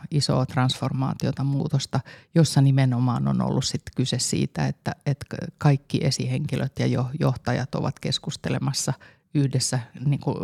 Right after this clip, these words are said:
riippumatta siitä, missä päin organisaatio he on, niin tavallaan siitä uudesta, uudesta tavoitteesta, uudesta tavasta toimia, u-, u-,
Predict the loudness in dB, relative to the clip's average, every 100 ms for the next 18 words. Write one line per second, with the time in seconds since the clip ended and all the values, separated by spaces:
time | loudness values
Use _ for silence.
0 | 0 0 0 -2 -2 0 -2 0 2 2
1 | 0 -4 -4 -4 -4 -4 -4 -4 -4 -4
2 | -4 -4 0 0 0 -2 -6 -16 -20 _
3 | -4 -2 0 0 0 0 0 0 0 0
4 | -2 -4 -6 -8 -18 -16 -4 2 6 4
5 | 2 2 4 4 2 0 0 0 0 2
6 | 2 0 0 2 2 -2 -2 2 2 2
7 | 2 2 0 -2 -2 -4